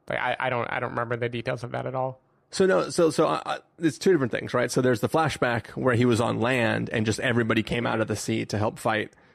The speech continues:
Speaker 2: Um, and then in the scene where Steppenwolf is there and he actually takes the box,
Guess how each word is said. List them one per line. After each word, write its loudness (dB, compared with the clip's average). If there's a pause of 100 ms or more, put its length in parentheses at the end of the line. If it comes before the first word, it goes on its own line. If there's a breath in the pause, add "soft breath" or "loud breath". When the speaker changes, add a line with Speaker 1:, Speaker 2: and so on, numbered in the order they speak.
(120 soft breath)
Speaker 2:
Um, -2
and 0
then 2
in 0
the 2
scene 4
where 4
Steppenwolf 0
is 2
there 2
and 0
he 2
actually -2
takes -2
the -4
box, -4